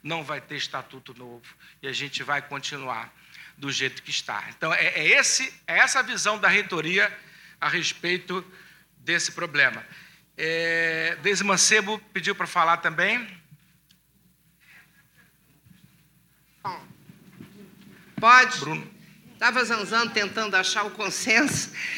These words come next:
Speaker 2: É, veja bem, o encaminhamento da, eu, o encaminhamento que a Cláudia deu pros alunos, que eles vão sentar e vão indicar um nome, eu quero dar pros técnicos.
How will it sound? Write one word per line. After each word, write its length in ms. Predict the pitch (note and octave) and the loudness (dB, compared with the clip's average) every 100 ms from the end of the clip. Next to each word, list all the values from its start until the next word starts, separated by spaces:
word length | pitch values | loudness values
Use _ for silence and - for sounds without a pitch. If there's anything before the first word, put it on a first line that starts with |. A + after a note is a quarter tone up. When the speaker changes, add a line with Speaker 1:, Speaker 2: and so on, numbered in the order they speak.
| - - | -8 -2
Speaker 2:
É, 220 | A3+ A3 | 2 4
veja 280 | B3 B3 B3+ | 4 6 6
bem, 220 | A3 A3 | 6 4
o 60 | |
encaminhamento 1080 | B3+ B3 C4+ C4 B3+ A#3+ A#3+ B3 A#3+ B3 A3 | 4 6 6 10 10 10 6 4 0 -6 -6
da, 140 | G#3+ G#3 - | -4 -4 -4
eu, 240 | - C4 A#3+ C4 C4 | 0 2 2 -2 -2
o 120 | C4 | -6
encaminhamento 640 | C#4 D#4 E4 D#4 C#4+ D4 | 0 2 2 0 0 0
que 60 | C#4+ | 2
a 60 | A#3+ | 2
Cláudia 440 | B3 A3+ A3+ A3 | 4 4 4 0
deu 220 | A3 G3+ | 2 0
pros 200 | G3 G3+ | 0 -2
alunos, 920 | G3 G#3 B3 F#3+ D#3 D3 - - - - - _ _ _ _ | 0 2 2 2 0 -2 0 2 0 -2 -12 _ _ _ _
que 80 | - | 0
eles 160 | G3 F#3+ | 0 0
vão 220 | G3 G3+ | -2 -2
sentar 520 | G3+ G3+ F#3+ G3 F#3 | 0 0 2 6 6
e 40 | |
vão 160 | F#3 F#3 | 4 0
indicar 360 | F3+ F#3 F#3 F3+ | -2 -2 2 2
um 100 | F#3+ | 2
nome, 240 | A3+ A#3 | 2 0
eu 60 | A#3+ | 0
quero 220 | C#4 C4 | 0 2
dar 160 | B3 | 2
pros 240 | B3 B3+ - | 2 0 2
técnicos. 960 | A3+ G3+ G3 F#3+ F#3 F#3 D#3+ - - | 2 2 0 -6 -8 -8 -4 -4 -4